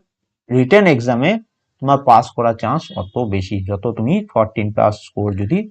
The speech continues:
ফোরটিন plus বলতে চোদ্দ দুগুণ আঠাশ নাম্বার প্লাস স্কোর যদি করতে পারো, ওকে? অনেক স্টুডেন্ট আছে যারা, আহ, আগের বছরে করেছে, তার আগের বছরও করেছিল,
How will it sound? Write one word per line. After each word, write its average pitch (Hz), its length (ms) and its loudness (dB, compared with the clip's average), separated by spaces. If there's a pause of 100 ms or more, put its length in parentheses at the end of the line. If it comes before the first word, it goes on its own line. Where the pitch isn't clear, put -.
(140)
ফোরটিন 131 340 0
plus 120 260 0
বলতে 117 200 0 (340)
চোদ্দ 117 240 0
দুগুণ 120 220 0
আঠাশ 120 380 2
নাম্বার 117 260 0 (120)
প্লাস 139 200 4 (100)
স্কোর 110 240 -2 (120)
যদি 107 140 -4
করতে 104 380 -4
পারো, 90 300 0 (600)
ওকে? 135 180 2 (360)
অনেক 170 240 4
স্টুডেন্ট 151 320 4
আছে 147 240 4
যারা, 147 140 8
আহ, - 840 -2
আগের 127 180 2
বছরে 127 320 0
করেছে, 120 380 -2 (500)
তার 143 240 6
আগের 139 180 0
বছরও 127 320 0
করেছিল, 120 460 -2